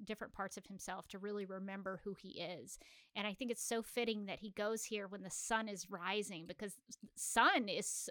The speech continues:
a, such an important <laughs> part for Superman. You know, that's where he gets his powers. That's where he a-, is b-, able to revive himself is because of the yellow sun of Earth. And so to have him go back home to rediscover who he is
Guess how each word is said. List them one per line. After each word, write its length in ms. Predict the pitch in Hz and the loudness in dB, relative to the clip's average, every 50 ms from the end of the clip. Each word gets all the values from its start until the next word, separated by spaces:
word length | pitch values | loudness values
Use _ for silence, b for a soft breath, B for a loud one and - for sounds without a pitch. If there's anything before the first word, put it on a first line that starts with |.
| - - | -4 -4
a, 60 | 220 | -4
such 280 | - - - 247 - - | 0 2 2 2 4 2
an 80 | 262 | 2
important 480 | 254 233 - - 262 262 262 - 262 254 - | 0 0 4 6 8 8 8 6 2 -2 -2
<laughs> 20 | - | 2
part 280 | - 226 302 359 - - - | 4 4 4 4 2 -4 0
for 120 | - 233 | 0 2
Superman. 600 | 233 - 254 240 - 226 208 202 160 120 180 190 202 | 2 4 2 2 2 2 -2 0 0 0 0 0 -2
You 100 | 214 214 | -4 -2
know, 120 | 202 202 | 0 0
that's 160 | 202 208 - | 0 -2 -2
where 100 | 240 233 | 0 0
he 80 | 240 247 | 0 2
gets 160 | 233 254 247 | 2 2 2
his 140 | - 254 233 | 2 -4 -2
powers. 460 | - 202 175 208 254 262 233 196 277 | 0 2 4 4 6 4 4 2 -2
That's 180 | - 185 - - | -6 -10 -8 -8
where 100 | 226 220 | -6 -6
he 240 | 214 220 214 208 B B B B B B B B - | -6 -6 -8 -10 B B B B B B B B -2
a-, 140 | - 220 220 - - | -2 0 0 0 0
is 340 | - 226 226 214 196 - - - 208 202 - | 2 2 2 2 0 -4 -8 -8 -10 -12 -12
b-, 80 | - - - _ | -12 -14 -4 _
able 200 | 220 240 226 226 | 0 2 2 0
to 120 | - - 220 | -2 0 -2
revive 420 | 208 196 180 196 165 175 226 233 | -2 0 0 2 2 2 0 -2
himself 440 | 214 220 202 185 - - 180 - - | -4 -6 -6 -6 -6 -6 -6 -6 -8
is 120 | 180 175 - | -10 -12 -10
because 300 | - 196 - 202 185 - | -12 -8 -8 -8 -8 -8
of 100 | 190 190 | -10 -10
the 80 | 190 | -10
yellow 280 | 180 180 - - 113 175 | -8 -8 -8 -8 -8 -10
sun 240 | - - 202 185 - - | -10 -8 -10 -10 -10 -12
of 80 | 180 - | -12 -8
Earth. 320 | - 208 190 185 185 - b b b b b b b b - | -8 -8 -8 -8 -10 -14 b b b b b b b b -8
And 220 | 196 196 196 185 | -8 -8 -6 -6
so 200 | - - 208 190 | -2 -2 -2 -2
to 120 | - - 190 | -2 -4 -2
have 260 | - 220 220 214 208 | 2 4 4 4 4
him 260 | - 220 208 202 202 - | 0 -6 -8 -8 -8 -4
go 160 | - 208 214 | -2 -2 2
back 340 | 208 233 220 208 202 - - | 4 4 4 4 2 0 -2
home 300 | - 220 214 208 196 196 | -2 -2 0 0 -2 -4
to 140 | - 202 180 | -6 -8 -8
rediscover 600 | 190 220 226 208 202 - - 214 202 208 208 156 175 | -6 -6 -4 -4 -4 -2 0 0 0 0 -2 -2 -2
who 140 | 214 202 | -4 -4
he 260 | 190 - 208 185 - 185 | -4 -6 -8 -6 -4 -2
is 380 | 190 190 185 180 175 - - | -2 -2 -4 -6 -6 -8 -10